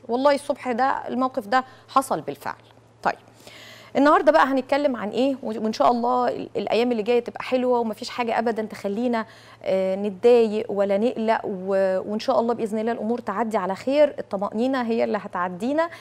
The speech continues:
لأنه إحنا مش هنحس ب-، بقلق، فننزل ن-، ن-، نشتري كتير كتير، فاحنا نشجع اكتر بقى التاجر يقول لك: "اه، ده الناس بتنزل تشتري، طب انا اغلي عليهم ما هم عايزين". لا،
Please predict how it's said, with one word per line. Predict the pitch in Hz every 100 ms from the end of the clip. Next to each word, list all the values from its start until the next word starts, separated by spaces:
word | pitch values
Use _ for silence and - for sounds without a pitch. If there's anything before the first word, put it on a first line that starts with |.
| -
لأنه | 202 196 247 254 240
إحنا | 226 - 240
مش | 226 208
هنحس | 202 247 - 214
ب-، | 170 175 190 185 185 180 175
بقلق، | 180 240 330 - - _ -
فننزل | 180 208 240 214
ن-، | 190 180 180 180
ن-، | 185 185
نشتري | 185 - 269 285
كتير | - 285
كتير، | 294 247 294 381 381 - - -
فاحنا | - - 220
نشجع | - 285 240 -
اكتر | 285 - 233
بقى | 220 277
التاجر | 233 - 294 302
يقول | 285 277 294
لك: | 285
"اه، | - 294 311
ده | 247
الناس | 240 277
بتنزل | 277 285 302 294
تشتري، | 262 226 - 330 320 - - -
طب | 226
انا | 269
اغلي | 262 294
عليهم | 254 254 277
ما | 233
هم | 262 240
عايزين". | 190 175 214 147 - _ _ _ _ _ _ -
لا، | -